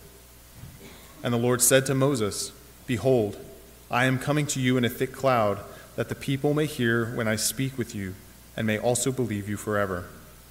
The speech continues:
And when Moses told the words of the people to the Lord, the Lord said to Moses, "Go to the people and consecrate them today and tomorrow, and let them wash their garments,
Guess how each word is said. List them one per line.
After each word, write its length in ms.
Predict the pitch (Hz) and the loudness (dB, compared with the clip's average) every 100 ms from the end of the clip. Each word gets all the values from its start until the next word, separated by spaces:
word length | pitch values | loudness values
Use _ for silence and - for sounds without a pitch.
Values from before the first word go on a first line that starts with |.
| - - - - - - - - - - - - - - | -20 -20 -20 -20 -20 -20 -20 -20 -20 -20 -20 -20 -20 -10
And 100 | 123 | -4
when 140 | 117 113 | 0 2
Moses 340 | 120 127 120 | 2 2 0
told 300 | 135 135 127 | 2 2 2
the 80 | 123 | 0
words 320 | 123 120 120 | 2 2 2
of 80 | 131 | -4
the 80 | 139 | -4
people 340 | 123 110 117 | -4 -2 -2
to 100 | - | -2
the 80 | 135 | 0
Lord, 440 | 117 104 98 101 - - - - | 0 0 -2 -6 -12 -20 -20 -12
the 80 | - | -4
Lord 260 | 110 113 117 | 0 2 4
said 240 | - 120 | 4 2
to 60 | 120 | 2
Moses, 540 | 120 135 107 95 - - - - - - - - - | 0 0 0 -2 -6 -10 -16 -20 -20 -20 -20 -20 -4
"Go 200 | 123 127 | 2 4
to 120 | 131 | 4
the 80 | 151 | 0
people 360 | 151 160 - 110 | 0 -2 0 -2
and 80 | 104 | -2
consecrate 640 | - 131 127 131 120 117 | -2 0 0 -2 -2 0
them 180 | 117 110 | -2 -2
today 280 | 110 110 | -2 0
and 100 | 117 | 0
tomorrow, 460 | 107 117 117 95 92 - - - - | -2 0 0 0 -4 -10 -20 -14 -6
and 140 | 113 | 0
let 180 | 123 135 | 0 2
them 160 | 127 | 0
wash 240 | 117 117 - | 2 0 0
their 120 | 110 | -4
garments, 640 | 107 107 98 90 90 - | 0 0 0 -4 -6 -8